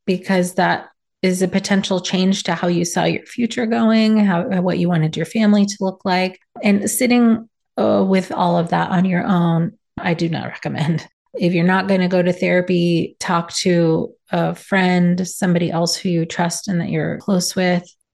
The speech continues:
And as I said before, I, you know, therapy for everyone and couples therapy when you can, because it's, you know, in the talking through of these things that you learn more about yourself,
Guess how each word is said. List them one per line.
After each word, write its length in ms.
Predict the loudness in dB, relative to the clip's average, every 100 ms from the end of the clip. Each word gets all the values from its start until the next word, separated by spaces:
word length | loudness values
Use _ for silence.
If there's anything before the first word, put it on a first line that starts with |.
| -2
And 180 | 2 2
as 120 | 2
I 60 | 0
said 220 | 0 0
before, 500 | -2 2 4 4 2
I, 140 | 0
you 220 | 0 2
know, 280 | 2 2 -2 _ -2
therapy 320 | 0 2 2
for 160 | 4 2
everyone 540 | 2 0 0 -2 -4
and 160 | -4 -2
couples 340 | -2 -2 -4
therapy 400 | 0 0 0 -2
when 180 | -4 -2
you 100 | -4
can, 480 | -6 -8 -6 -6 -8 -10 _ _
because 320 | -4 0 0
it's, 300 | 2 0 -4 0
you 100 | 2
know, 180 | 4 2
in 220 | 4 6 6
the 100 | 4
talking 540 | 0 -4 -2 0 0
through 480 | -2 -2 2 2 2
of 240 | 0 0
these 340 | 2 2 0 0
things 320 | 2 2 2
that 120 | 0
you 260 | -2 -2 -4
learn 240 | -2 2 4
more 180 | 4
about 260 | 4 2 0
yourself, 640 | -2 -4 -2 0 0 -2